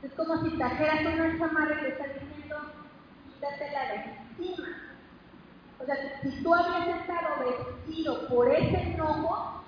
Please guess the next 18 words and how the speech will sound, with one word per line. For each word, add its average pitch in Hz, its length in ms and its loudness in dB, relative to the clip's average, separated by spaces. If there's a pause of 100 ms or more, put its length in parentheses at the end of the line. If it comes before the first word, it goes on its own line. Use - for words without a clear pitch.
(200)
dice, 294 240 -2
te - 240 -6
lo, - 40 -8
o 233 460 -10
sea, 254 80 -6
agarra 277 400 0
la 339 260 0
prenda 302 640 -2 (680)
y 240 80 -2 (200)
quítatela. 392 720 4 (800)
Entonces, 311 520 2
por 277 160 8
eso 294 220 6
es 302 100 0
que, - 400 -2
obviamente, 302 520 2
aquí 294 220 -2
dice 269 460 -2